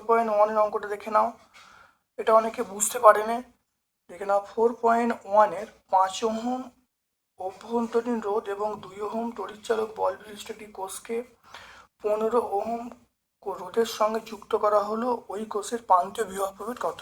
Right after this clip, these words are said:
হবে? দেখে নাও, এটা আর এর মান অভ্যন্তরীণ রোধ বলা আছে পাঁচ ওহম, তড়িৎচালক বল দুই ওহম, ক্যাপিটাল আর মানে বাহ্যিক রোধ পনেরো। আমরা জানি I সমান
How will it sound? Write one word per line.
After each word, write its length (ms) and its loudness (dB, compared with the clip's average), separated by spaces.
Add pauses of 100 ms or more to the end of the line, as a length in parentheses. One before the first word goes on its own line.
হবে? 160 -14 (2000)
দেখে 180 -8
নাও, 180 4
এটা 180 4 (720)
আর 100 12 (100)
এর 180 4
মান 180 10 (180)
অভ্যন্তরীণ 680 -6
রোধ 100 6 (100)
বলা 220 4
আছে 140 -6 (120)
পাঁচ 260 4
ওহম, 180 -4 (400)
তড়িৎচালক 520 0 (100)
বল 120 4 (120)
দুই 180 -10
ওহম, 180 -4 (600)
ক্যাপিটাল 460 4 (100)
আর 80 -4 (180)
মানে 140 -10 (120)
বাহ্যিক 440 0
রোধ 220 -2
পনেরো। 320 -8 (540)
আমরা 220 -8
জানি 160 4 (320)
I 20 0 (140)
সমান 300 6